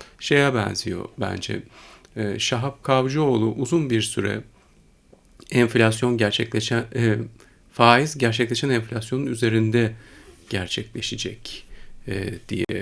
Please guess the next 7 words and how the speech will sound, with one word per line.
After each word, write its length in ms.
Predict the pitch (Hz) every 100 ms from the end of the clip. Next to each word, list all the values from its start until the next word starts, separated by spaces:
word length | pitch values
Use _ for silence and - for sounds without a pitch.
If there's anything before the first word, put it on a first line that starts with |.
| - -
e, 260 | 92 98 - - - 110
bir 160 | 104 -
taahhütte 540 | - 101 95 - 160 156
bulunmuştu. 680 | 156 156 151 147 - 151 - - - - - - - -
Fakat, 560 | - 147 147 147 -
e, 260 | 127 113 110
sonunda 680 | 110 147 135 113 113 135 139